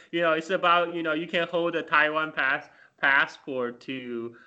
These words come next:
other countries and, and be recognized as, as from Taiwan than being associated with, with China, which in, in a lot of people's mind in Taiwan at the,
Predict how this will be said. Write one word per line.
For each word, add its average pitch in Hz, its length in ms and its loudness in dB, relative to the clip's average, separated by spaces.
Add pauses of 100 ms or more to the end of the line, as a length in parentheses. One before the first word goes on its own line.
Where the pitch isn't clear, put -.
(120)
other 143 260 -2
countries 139 600 -4
and, 113 180 -6
and 117 180 -10
be 120 160 -4
recognized 120 720 0
as, 117 80 -4 (300)
as 113 160 -10
from 110 260 -2
Taiwan 120 800 0
than 104 240 -2
being 113 220 -6
associated 110 800 -2
with, 98 300 -6
with 104 260 -8
China, 120 600 2
which 110 280 -6 (380)
in, 143 200 -2
in 151 160 -4
a 143 40 -2
lot 170 240 6
of 190 160 0
people's 156 400 -6
mind 123 720 0
in 127 180 -8
Taiwan 117 580 -2
at 107 240 -8
the, 110 140 -6